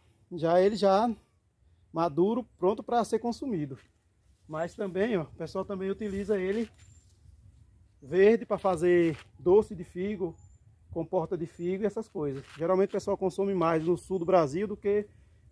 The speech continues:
é, no sul do Brasil com, é, o figo verde. Aqui na nossa região a gente não tem tradição de figo não, pessoal. Nem, nem consome bastante, porque não tem, né?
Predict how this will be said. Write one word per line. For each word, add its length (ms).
é, 160
no 100
sul 180
do 40
Brasil 580
com, 360
é, 480
o 100
figo 260
verde. 400
Aqui 300
na 100
nossa 200
região 240
a 60
gente 80
não 80
tem 160
tradição 480
de 80
figo 300
não, 180
pessoal. 420
Nem, 400
nem 140
consome 400
bastante, 400
porque 180
não 100
tem, 240
né? 160